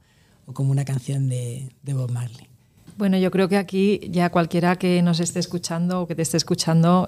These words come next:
Speaker 2: estará deseando verlo. Así que tan solo tenéis que entrar en píldorasux punto com barra y ponéis el número del episodio, que ahora mismo no sé cuál va a ser, así que como lo vendrá en el título lo ponéis.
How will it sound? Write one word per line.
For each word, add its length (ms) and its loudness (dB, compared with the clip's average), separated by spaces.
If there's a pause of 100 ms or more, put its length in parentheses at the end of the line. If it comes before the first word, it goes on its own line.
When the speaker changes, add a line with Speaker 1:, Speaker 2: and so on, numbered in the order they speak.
Speaker 2:
estará 260 0
deseando 420 4
verlo. 320 2 (460)
Así 320 4
que 540 4
tan 140 2
solo 220 2
tenéis 240 8
que 100 2
entrar 380 2
en 220 0
píldorasux 720 0
punto 320 2
com 260 8
barra 380 6
y 120 -2
ponéis 300 -4
el 100 -2
número 320 6
del 120 8
episodio, 540 6 (160)
que 80 -2
ahora 140 2
mismo 200 2
no 60 2
sé 140 2
cuál 160 2
va 60 2
a 40 0
ser, 180 4
así 220 2
que 380 0
como 180 2
lo 200 2
vendrá 360 4
en 60 6
el 120 4
título 300 4
lo 140 4
ponéis. 420 6